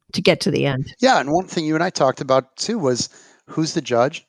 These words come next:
Speaker 2: who's the other attorney, but backing up, what's the process we're going to follow? Are we going to handle this case collaboratively?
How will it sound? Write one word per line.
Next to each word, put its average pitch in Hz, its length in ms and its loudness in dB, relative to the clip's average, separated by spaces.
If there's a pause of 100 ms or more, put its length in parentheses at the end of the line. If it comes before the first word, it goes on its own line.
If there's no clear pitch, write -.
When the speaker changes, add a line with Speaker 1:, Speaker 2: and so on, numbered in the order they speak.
(300)
Speaker 2:
who's 147 220 -4
the 143 140 2
other 135 220 0
attorney, 123 440 -8 (340)
but 127 180 0 (260)
backing 135 420 0
up, 127 180 0
what's 139 220 -2
the 135 80 -6
process 156 540 0
we're 120 80 -8
going 107 160 -12
to 98 80 -14
follow? 101 400 -10 (100)
Are 127 80 -2
we 120 100 -2
going 135 180 -4
to 131 80 -2
handle 127 240 0
this 123 160 -2
case 120 240 -2
collaboratively? 131 760 0